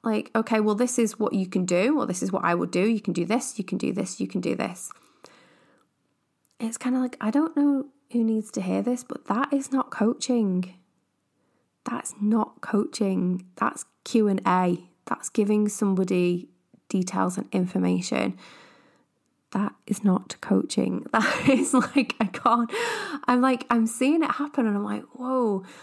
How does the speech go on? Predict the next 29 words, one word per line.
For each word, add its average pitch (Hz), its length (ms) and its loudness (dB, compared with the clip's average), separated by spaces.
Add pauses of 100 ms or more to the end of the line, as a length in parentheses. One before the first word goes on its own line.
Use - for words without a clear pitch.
(280)
My 240 220 4
growth 269 360 2
and 294 100 4
my 285 100 2
expansion 233 640 -2
comes 220 360 0
from 202 540 0
when 214 200 2
someone 214 380 2
turns 214 400 0
something 208 320 0
around 190 300 2
and 220 100 2
challenges 208 480 0
me 190 220 0
and 190 180 0
says, 190 400 2
and 190 120 2
this 196 120 0
is 202 140 0
what 208 160 2
I - 180 2
always 196 300 4
do 220 160 2
for 214 100 0
my 208 160 2
clients, 202 520 0
and 208 120 -2
says, 196 380 0